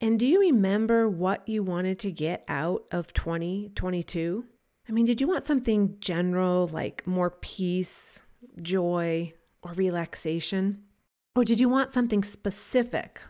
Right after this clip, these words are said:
like weight loss or a certain amount of money or a job change? Or can you even remember what you wanted at the end of last year? Really check in with yourself.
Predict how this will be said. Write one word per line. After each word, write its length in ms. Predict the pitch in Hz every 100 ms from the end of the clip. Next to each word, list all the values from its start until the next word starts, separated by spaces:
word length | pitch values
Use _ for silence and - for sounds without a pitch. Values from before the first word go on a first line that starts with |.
| - -
like 680 | 170 170 156 156 147 - -
weight 360 | 220 277 -
loss 640 | 180 139 - - 196 - - - - _ -
or 420 | 185 170 165 160
a 40 | -
certain 280 | 269 247
amount 320 | 240 220 208 202
of 100 | 196
money 600 | 185 185 190 185 185 180 _ _ _ - _
or 180 | - 185
a 80 | 170
job 640 | 160 180 180 175 175 175 -
change? 640 | - 185 175 175 190 - - _ _ - -
Or 280 | 247 240 240
can 180 | 240
you 80 | 240 254
even 220 | 277 269
remember 840 | 226 202 175 165 190 180 - 175 -
what 180 | 190 -
you 140 | 170
wanted 500 | 156 135 139 101 165 - _
at 140 | - 175
the 140 | 156
end 240 | 165 156 147
of 300 | 139 139 -
last 420 | - 156 - - -
year? 300 | 143 180 - _ _ _
Really 240 | 294 440 466
check 300 | - 233 226
in 160 | 190 185
with 160 | 170 -
yourself. 680 | 160 - 80 87 - -